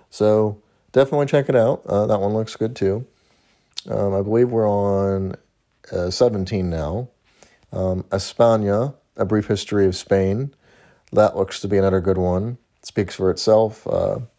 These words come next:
best-selling author Giles Tremlett traverses the rich, varied history of Spain from prehistoric times to today. So we got that. Uh, so eighteen. Next we have The Mosquito Bowl,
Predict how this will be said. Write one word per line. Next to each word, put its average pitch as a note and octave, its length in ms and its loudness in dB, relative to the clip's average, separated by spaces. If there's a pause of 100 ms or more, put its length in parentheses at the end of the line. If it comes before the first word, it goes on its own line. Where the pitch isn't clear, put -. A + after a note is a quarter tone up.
best-selling G2+ 440 2
author G2 420 0
Giles F#2+ 480 4
Tremlett D3+ 500 0 (280)
traverses G2+ 540 0
the G2+ 80 -2
rich, A2 280 2
varied G#2 280 2
history G#2 380 -4
of F#2+ 80 -6
Spain B2 360 0
from F#2+ 180 -4
prehistoric A2 600 0
times G#2 360 0
to G#2 160 -6
today. G2 420 -2 (840)
So E2+ 320 -4
we E2 60 -6
got D#2+ 220 -2
that. A#2+ 420 0 (640)
Uh, - 560 -6
so F#2+ 560 -2
eighteen. G#2 720 -2 (760)
Next G#2+ 300 -4
we G#2 160 2
have F#2+ 720 0 (800)
The G#2+ 80 0
Mosquito B2+ 440 2
Bowl, D#2 420 -4